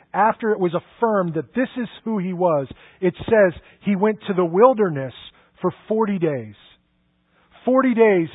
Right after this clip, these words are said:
in the wilderness. Forty days in eremos. Forty days in solitude, in uninhabited places. And it was in those forty days that we know,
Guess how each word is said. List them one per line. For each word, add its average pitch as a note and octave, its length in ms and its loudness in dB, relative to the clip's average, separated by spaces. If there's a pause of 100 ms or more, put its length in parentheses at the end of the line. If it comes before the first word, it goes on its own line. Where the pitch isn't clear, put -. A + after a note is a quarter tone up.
in F#3+ 100 0
the F#3+ 80 2
wilderness. F3+ 600 2 (420)
Forty A#3 260 0
days G3+ 380 4
in F#3 140 -2 (180)
eremos. F3+ 640 2 (640)
Forty A#3+ 300 0
days G3 380 2 (120)
in F3 160 -2 (220)
solitude, F#3 680 0 (200)
in F#3 140 -2 (100)
uninhabited G3 800 -2
places. D3 540 -8 (420)
And F#3+ 100 0
it G3 40 2
was G3 160 2 (100)
in C4 220 0
those A#3 200 4 (120)
forty G#3+ 240 0
days G3 220 2 (100)
that F#3 160 2
we F#3+ 160 -4
know, F#3 460 2